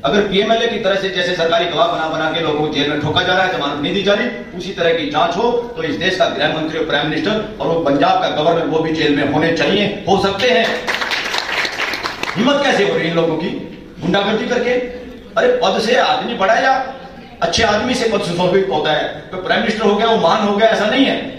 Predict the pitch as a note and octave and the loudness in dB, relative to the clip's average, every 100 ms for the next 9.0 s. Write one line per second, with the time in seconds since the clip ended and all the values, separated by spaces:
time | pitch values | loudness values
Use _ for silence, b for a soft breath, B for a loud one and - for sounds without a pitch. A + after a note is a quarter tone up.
0 | - G3 E3+ E3+ A#3 B3 - - G3 F#3 | -2 2 2 0 2 4 4 2 0 -2
1 | F#3 D#3+ D3+ D3+ F#3 - - - A3+ - | -2 -4 -4 -4 -2 -2 -6 0 0 2
2 | F3+ G#3+ B3 A3+ F#3 F#3 F3+ E3+ D#3+ D#3 | 2 4 4 4 2 0 0 0 0 -2
3 | E3+ G3+ - - G3 E3+ F3+ G#3 B3 A#3+ | 0 0 -2 -4 2 2 2 2 2 4
4 | - G#3 G3 E3+ E3 D#3 E3 - - - | 2 2 0 -2 -2 -2 -2 0 -2 -4
5 | - - - - G3+ - - G3 - F3 | -10 -14 -16 -6 -6 -4 0 0 0 -2
6 | D#3+ D3+ D3+ F#3+ G#3+ D3+ C#3+ F#3 G3+ D#3+ | -2 -2 -2 -4 -4 -4 0 0 0 0
7 | D#3+ D3 D3+ D3+ D3+ D3 D3 C#3 C3+ - | -2 0 -2 -4 -6 -6 -4 -2 0 0
8 | - - - - - - - F#3+ E3 F3+ | -2 -2 0 -2 -2 -12 -4 -2 0 -2